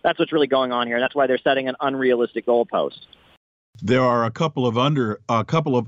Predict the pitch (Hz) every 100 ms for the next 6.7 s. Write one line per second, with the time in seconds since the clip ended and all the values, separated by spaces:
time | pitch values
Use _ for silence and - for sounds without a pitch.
0 | 113 214 147 - 170 127 95 - 139 160
1 | 107 87 _ - 156 180 151 147 120 107
2 | 104 - 87 82 82 85 _ _ - -
3 | - - - - - - - - 110 127
4 | 113 120 110 104 101 127 123 123 98 107
5 | 120 117 113 - 110 - 131 107 107 113
6 | 110 110 95 101 95 98 -